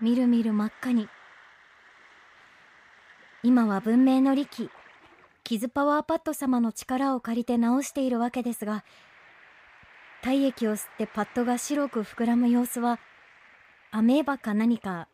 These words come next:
単細胞生物の巨大化を見ているようです。でも、本当に痛いのは擦り傷ではなく、足首の内身の方です。目立つ方ばかりに注目してはいけません。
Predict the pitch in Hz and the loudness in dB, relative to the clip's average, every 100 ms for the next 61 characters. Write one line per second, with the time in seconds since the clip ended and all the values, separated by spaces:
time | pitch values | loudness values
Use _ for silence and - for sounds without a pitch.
0 | _ _ _ _ _ _ - 220 254 285 | _ _ _ _ _ _ -8 -6 -2 -2
1 | 285 294 294 320 302 269 233 214 - 208 | -2 -2 -4 -4 -4 -4 -4 -4 -4 -4
2 | 220 233 247 247 269 285 254 220 208 214 | -4 -2 -2 0 0 -2 -4 -4 -4 -6
3 | 196 - _ _ _ _ _ _ _ _ | -8 -14 _ _ _ _ _ _ _ _
4 | _ _ _ _ - - - - - - | _ _ _ _ -20 -20 -20 -20 -20 0
5 | 262 254 240 - - - - - 320 392 | 4 6 4 -2 -18 -20 -20 -2 2 2
6 | 415 415 403 403 - 415 381 294 240 - | 2 0 0 -2 0 2 2 0 -2 -2
7 | 262 339 381 285 269 254 240 254 247 202 | -2 0 -2 -4 -2 0 0 0 -4 -6
8 | _ _ _ _ _ _ _ _ _ _ | _ _ _ _ _ _ _ _ _ _
9 | 208 214 - 370 339 220 190 - 269 294 | -10 -10 -4 0 2 0 -2 0 4 6
10 | 330 359 381 311 - - _ _ _ _ | 4 2 0 -2 -8 -14 _ _ _ _
11 | _ _ _ _ _ _ _ _ _ _ | _ _ _ _ _ _ _ _ _ _
12 | _ 220 220 254 302 285 262 233 - 294 | _ -6 -4 -4 -4 -2 -2 -2 -4 -2
13 | 247 202 - 233 254 254 285 - 339 196 | -2 -2 -2 0 0 0 -6 -4 -4 -4
14 | 160 208 233 - 294 | -6 -6 -6 -6 -8